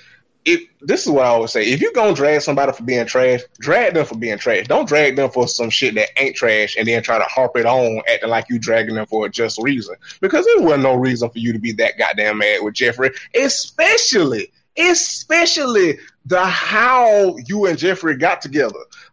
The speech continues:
I'm sorry, but if you and Jeffrey got together in clownery, you don't, you have no, well, I don't wanna say you don't have no right, but it looks mad funny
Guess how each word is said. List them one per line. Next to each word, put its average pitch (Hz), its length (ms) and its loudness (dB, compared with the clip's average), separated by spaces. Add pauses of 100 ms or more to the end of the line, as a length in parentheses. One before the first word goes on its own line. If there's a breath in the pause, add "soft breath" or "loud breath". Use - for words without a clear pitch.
I'm 339 160 2
sorry, 254 340 2
but 160 180 2
if 139 240 -4
you 403 280 4
and 254 100 -2
Jeffrey 240 320 0
got 185 240 0
together 196 480 0 (420)
in 185 240 2
clownery, 233 760 0 (560)
you 151 360 0
don't, 277 320 2
you 480 300 0
have 208 240 2
no, 208 240 0 (460)
well, 233 120 2
I 294 40 4
don't 247 80 4
wanna 180 100 2
say 170 120 -2
you 165 60 -2
don't 156 120 2
have 139 120 2
no 113 120 -6
right, 147 380 0
but 202 160 0
it 330 120 0
looks 240 260 0
mad 180 420 2 (100)
funny 135 400 0